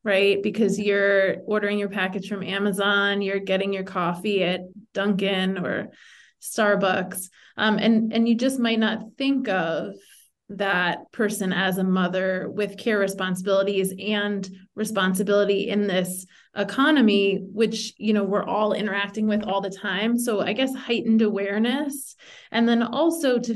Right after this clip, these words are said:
feel responsible, right? Some responsibility for participating in this system that is so oppressing, um, these women and girls in this country, you know,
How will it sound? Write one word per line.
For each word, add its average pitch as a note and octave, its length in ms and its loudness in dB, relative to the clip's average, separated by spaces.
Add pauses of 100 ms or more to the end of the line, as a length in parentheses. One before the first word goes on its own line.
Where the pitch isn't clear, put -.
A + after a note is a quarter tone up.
(100)
feel G#3 600 0
responsible, G#3+ 1160 -4
right? G#3 360 0
Some A3+ 240 0
responsibility G#3+ 800 0
for G3 200 -6
participating B3 680 -2
in G#3 120 0
this G3 220 -8
system G3 640 -4 (400)
that G3 140 2
is F#3+ 400 -2 (100)
so A3 520 2
oppressing, G3 920 -2 (320)
um, F#3 420 -2
these A3+ 220 0
women G#3+ 240 4
and G3+ 180 -2
girls C4 400 4
in A#3 160 0
this A#3 160 2
country, C4 500 -2
you G#3 120 -2
know, G3+ 340 -6